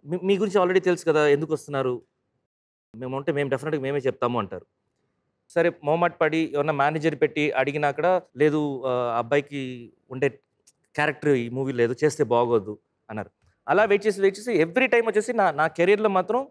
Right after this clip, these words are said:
మినిమం వన్ అండ్ హాఫ్ ఇయర్, టూ ఇయర్స్, ఒక్కొక్కసారి త్రీ ఇయర్స్ కూడా అవుద్ది ఇంకొక ప్రాజెక్ట్ రా-, చేతికి రావడానికి.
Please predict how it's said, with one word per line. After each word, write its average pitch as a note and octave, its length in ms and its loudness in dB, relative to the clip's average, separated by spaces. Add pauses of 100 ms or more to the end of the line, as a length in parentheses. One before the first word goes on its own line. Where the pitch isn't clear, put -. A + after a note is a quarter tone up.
(140)
మినిమం F#3 400 2 (140)
వన్ B2+ 100 2
అండ్ E3+ 120 2
హాఫ్ F3+ 200 0
ఇయర్, F#3+ 200 4
టూ F3+ 220 -2
ఇయర్స్, F#3+ 200 2
ఒక్కొక్కసారి E3+ 320 0
త్రీ F3 120 -4
ఇయర్స్ G3+ 180 2
కూడా F3+ 80 4
అవుద్ది G#2+ 220 0 (360)
ఇంకొక C#3 280 0
ప్రాజెక్ట్ D3 360 0
రా-, A#2 200 2
చేతికి C#3 180 0
రావడానికి. A2 420 -2